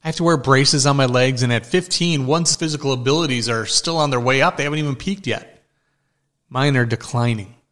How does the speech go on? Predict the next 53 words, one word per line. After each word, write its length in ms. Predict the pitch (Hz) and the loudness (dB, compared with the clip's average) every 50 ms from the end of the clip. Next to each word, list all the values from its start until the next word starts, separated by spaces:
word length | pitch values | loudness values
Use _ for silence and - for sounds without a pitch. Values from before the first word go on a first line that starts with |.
| _ _ _ _ _ _ _ _ _ _ _ _ _ _ - | _ _ _ _ _ _ _ _ _ _ _ _ _ _ -12
I 80 | 165 | -8
don't 140 | 175 175 175 | -6 -2 0
have 140 | 147 131 117 | 0 -2 -2
the 60 | 120 | -4
tools 420 | 117 - - 127 117 113 104 - - | -8 -6 -4 -4 -4 -4 -4 -6 -8
to 40 | |
deal 200 | 110 113 110 107 | -4 -4 -2 -2
with 100 | 107 104 | -2 -2
all 180 | 110 104 104 101 | -4 -4 -4 -4
that 180 | 104 107 104 104 | -4 -6 -6 -6
at 100 | - - | -8 -10
fifteen. 560 | - - 110 - - - 120 113 120 147 147 - _ _ _ _ _ _ _ _ _ _ _ _ _ _ - | -10 -12 -12 -12 -12 -12 -12 -10 -10 -10 -12 -14 _ _ _ _ _ _ _ _ _ _ _ _ _ _ -10
Hell, 300 | - - 151 131 113 117 | -6 -4 -4 -2 -2 -2
I'm 180 | 120 131 139 | -2 -2 -2
pretty 240 | 127 - 156 147 135 | -2 0 0 0 2
sure 300 | 123 - - 139 131 127 | 0 0 2 2 2 2
I 120 | 117 117 117 | 2 0 0
faked 260 | - 127 123 120 123 | -2 -2 -2 -2 -2
being 220 | - 120 113 107 | -4 -4 -4 -4
sick 260 | - - - 123 120 | -4 -4 -4 -4 -4
at 120 | - 110 113 | -4 -6 -6
least 340 | 120 143 165 160 - - - | -2 -2 -2 -2 -2 -4 -6
once 200 | 113 104 - - | -8 -8 -8 -10
or 60 | 107 | -10
twice 300 | - - 113 110 107 - | -6 -4 -4 -2 -2 -4
because 340 | - 113 - - 117 107 113 | -6 -6 -6 -4 -4 -4 -4
of 120 | 110 110 | -4 -4
the 80 | 113 110 | -4 -4
unsightliness 720 | 110 117 117 - 131 120 123 - 120 117 113 113 110 - | -4 -2 -2 -2 0 -2 -2 -2 -4 -6 -4 -4 -4 -4
of 80 | 120 107 | -4 -4
a 80 | 104 101 | -6 -4
runaway 400 | 104 113 120 123 117 113 107 101 | -2 -2 0 0 0 0 -2 -2
zit. 480 | 95 98 107 113 123 135 110 - - - _ _ _ _ _ _ _ _ _ _ _ | -4 -4 -2 -2 0 -2 -2 -6 -10 -20 _ _ _ _ _ _ _ _ _ _ _
How 140 | _ - 165 | _ -6 -4
am 60 | 190 | -4
I 40 | 190 | -2
gonna 200 | 170 151 147 127 | 0 0 2 4
handle 280 | 131 147 147 139 131 | 4 4 4 4 2
this? 580 | 120 117 117 139 190 220 170 - - - - - _ _ _ _ _ _ _ _ _ _ _ _ _ _ _ _ _ _ _ _ _ | 2 4 4 4 4 4 2 0 -2 -4 -4 -8 _ _ _ _ _ _ _ _ _ _ _ _ _ _ _ _ _ _ _ _ _
As 100 | - 127 | -6 -2
my 120 | 123 147 135 | -2 0 0
teenage 420 | - - 208 220 214 208 175 139 | 0 2 2 4 4 4 4 4
years 160 | 156 151 131 | 2 2 2
go 220 | 113 139 127 120 117 | 2 2 2 4 4
on, 240 | 110 110 110 110 107 | 2 2 0 0 0
I'm 220 | 107 107 110 113 | -2 -2 -2 0
learning 280 | 120 139 147 147 139 139 | 2 2 4 4 4 4
more 220 | 131 135 135 127 | 4 4 4 4
about 180 | 117 117 113 107 | 4 2 2 0
my 80 | 107 | 0
strengths 380 | 104 - - 127 113 107 - - | -4 -6 -6 -8 -8 -6 -6 -6
and 100 | 110 113 | -6 -6
weaknesses. 600 | 110 107 - 117 - - - - - - - | -6 -8 -8 -8 -6 -6 -6 -6 -6 -10 -10